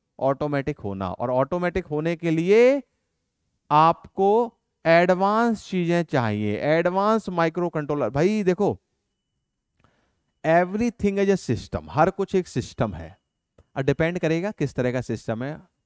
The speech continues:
क्लोज लूप है, ओपन लूप है, ऑटोमेटिक है, डिपेंड करेगा, वो अपनी अलग बात है,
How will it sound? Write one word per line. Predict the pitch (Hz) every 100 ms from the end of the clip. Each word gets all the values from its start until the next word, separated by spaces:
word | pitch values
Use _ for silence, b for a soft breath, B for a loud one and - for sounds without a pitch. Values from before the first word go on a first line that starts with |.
| _
क्लोज | 123 120 117
लूप | 120 107
है, | 120
ओपन | 113 107 117
लूप | 117 117 127
है, |
ऑटोमेटिक | 117 107 117 110 110 156
है, |
डिपेंड | 160 135 127 117
करेगा, | 107 98 107
वो | 104
अपनी | 104 - 110
अलग | 107 104
बात | 101 101 -
है, | -